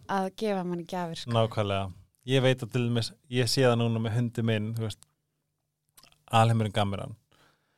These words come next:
Speaker 2: Hundrað prósent.
Speaker 1: Mhm.
Speaker 2: Af því ég hefði aldrei komist í gegnum þetta án hans.
Speaker 1: Mhm.
Speaker 2: Þú veist, þegar þetta var sem verst, þá var hann að vekja mig, sko, skælbrosandi.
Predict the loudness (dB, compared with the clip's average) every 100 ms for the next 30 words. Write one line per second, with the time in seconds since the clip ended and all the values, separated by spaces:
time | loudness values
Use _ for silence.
0 | _ _ _ _ _ _ _ _ 2 2
1 | 2 -4 -8 -10 -12 -20 -20 -16 -8 -4
2 | 0 2 4 2 0 -4 -2 -2 -4 -6
3 | -4 -4 -4 -2 -4 -8 -10 -10 -12 _
4 | _ -20 -20 -8 -4 -4 0 0 2 2
5 | 2 -2 -2 2 2 2 0 -2 -6 -20
6 | -20 _ _ 0 2 2 0 0 0 -2
7 | -6 -12 _ -6 2 2 2 0 0 0
8 | -2 _ _ _ _ -10 -4 -2 -2 -2
9 | 2 4 4 0 -2 2 2 2 -4 -8
10 | -12